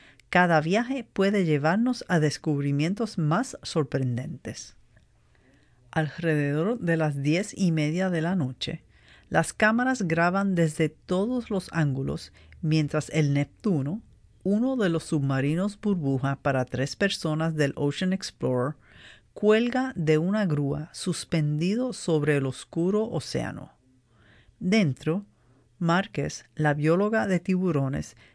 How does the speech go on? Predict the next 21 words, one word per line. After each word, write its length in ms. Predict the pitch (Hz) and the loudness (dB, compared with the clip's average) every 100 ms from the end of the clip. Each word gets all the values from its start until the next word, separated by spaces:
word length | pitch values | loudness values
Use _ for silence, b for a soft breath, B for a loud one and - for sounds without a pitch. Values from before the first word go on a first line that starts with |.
| _ | _
se 240 | - - | -2 0
sienta 500 | - - 196 208 220 | 0 0 0 0 -4
junto 640 | 196 - 214 254 269 269 | -4 0 0 0 -2 -2
a 120 | 170 160 | -2 -4
Afonso, 760 | 143 - 143 127 - - 151 b b b | -4 -2 -2 -2 -6 -14 -14 b b b
el 200 | - 156 | 0 2
ecólogo 580 | 151 - 190 202 233 233 | 2 0 0 2 2 2
marino 480 | 220 180 160 175 208 | 2 2 0 -2 -2
y 140 | 226 160 | -2 -4
piloto 540 | - 147 147 175 220 | 0 0 0 0 0
del 140 | 208 156 | 0 0
submarino. 720 | - 123 123 120 143 - - _ _ _ _ _ _ _ _ _ | -2 -2 -2 -6 -10 -12 -16 _ _ _ _ _ _ _ _ _
Paso 600 | 175 190 220 - 254 - - | 2 2 0 -2 -2 -4 -4
uno 480 | 196 202 165 180 202 | 0 2 2 0 0
para 240 | 175 156 156 | 0 2 2
el 200 | 156 143 | 2 2
marcaje 540 | 131 131 - 160 196 | 0 -2 0 2 2
del 200 | 196 160 | 2 0
tiburón 600 | - 143 135 143 190 262 | -2 -2 0 0 0 0
de 120 | 175 147 | -2 -2
peinetas. 840 | 143 135 123 - - - - | -2 -2 -4 -8 -16 -20 -20